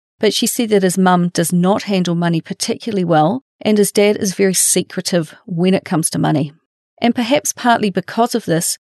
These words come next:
her and Luke talk about money a lot and have done from early on in their relationship. It has always been a regular topic of conversation,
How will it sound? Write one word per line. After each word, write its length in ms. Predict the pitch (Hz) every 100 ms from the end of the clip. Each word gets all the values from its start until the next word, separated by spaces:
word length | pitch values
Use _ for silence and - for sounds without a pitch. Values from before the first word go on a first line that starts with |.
| _
her 260 | - 220 220
and 120 | 208
Luke 280 | 190 175 -
talk 260 | - 220 214
about 220 | 202 -
money 320 | 180 180 175 -
a 100 | 175
lot 480 | 165 185 277 - - _
and 120 | - 185
have 320 | - 220 214
done 200 | 214 196
from 200 | 190 185 190
early 280 | 185 180
on 160 | 170 170
in 100 | 170
their 140 | 165
relationship. 680 | 165 170 165 - 160 151 - _ _ _ -
It 100 | 185
has 180 | 196 180
always 380 | - 220 220 196
been 220 | 185 180
a 80 | 180
regular 500 | 165 196 214 226 233
topic 400 | - 196 - 180
of 80 | 175
conversation, 720 | 180 165 - 165 165 151